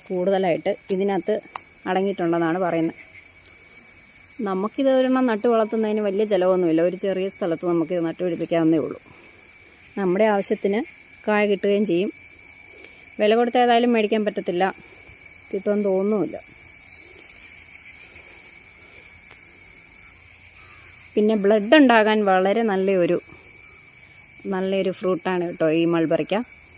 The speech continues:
അനീമിയ രോഗികൾക്കൊക്കെ കഴിക്കാനായിട്ട്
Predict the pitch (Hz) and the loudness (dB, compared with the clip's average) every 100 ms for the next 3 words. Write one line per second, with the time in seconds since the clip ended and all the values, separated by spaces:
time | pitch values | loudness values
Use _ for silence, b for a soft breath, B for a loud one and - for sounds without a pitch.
0 | - - - - - - - - - - | -16 -16 -16 -18 -18 -16 -16 -16 -14 -14
1 | - - - - - - - - - - | -12 -12 -12 -12 -12 -12 -12 -12 -10 -10
2 | - - 220 214 208 214 220 214 208 190 | -10 -4 0 2 2 2 2 2 2 2
3 | 202 202 196 185 180 185 170 185 180 180 | 2 2 0 -2 0 0 0 0 0 0
4 | 190 | 0